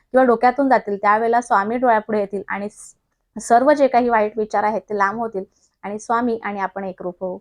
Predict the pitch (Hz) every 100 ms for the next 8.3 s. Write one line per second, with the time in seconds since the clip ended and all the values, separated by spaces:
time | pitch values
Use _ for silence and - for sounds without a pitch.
0 | _ - - 202 - 214 - 202 220 220
1 | 240 202 190 - _ _ - - 247 262
2 | 277 233 269 285 262 202 - 208 226 240
3 | 220 240 262 302 277 262 240 240 220 214
4 | 208 - 226 220 226 220 202 208 - 208
5 | 214 214 - 226 226 190 185 190 208 -
6 | 202 208 214 254 202 196 - 214 208 196
7 | - 214 214 208 196 190 185 - - -
8 | - - 226